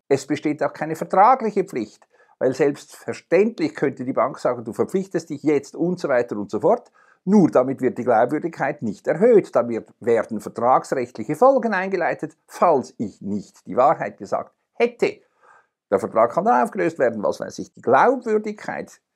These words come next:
externe, erhöhte Glaubwürdigkeit dessen, was ich sage, kann nicht dadurch erhöht werden, dass ich einfach sage,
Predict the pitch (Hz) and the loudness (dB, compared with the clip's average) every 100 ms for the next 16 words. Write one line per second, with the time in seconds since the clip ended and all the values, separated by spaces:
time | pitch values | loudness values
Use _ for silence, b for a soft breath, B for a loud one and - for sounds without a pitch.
0 | _ _ 202 208 - - - - 170 151 | _ _ 0 0 -14 -2 0 0 -6 -8
1 | - 92 98 135 214 226 - 180 110 123 | -6 -6 2 4 6 2 -4 -4 0 2
2 | 185 180 165 156 131 110 _ 139 156 - | 2 -2 -6 -6 -6 -6 _ -4 -2 -8
3 | 113 110 - - 110 120 156 240 262 b | -14 -14 -14 -2 2 2 2 0 -2 b
4 | b b - 120 113 117 139 240 233 - | b b 0 0 0 -2 4 4 2 -8
5 | - 139 190 - - 123 143 160 127 117 | 0 0 0 -4 -4 2 0 2 -2 -2
6 | 143 104 123 131 107 - - 95 107 156 | -4 -8 -6 -4 -4 -6 -4 -4 -2 -6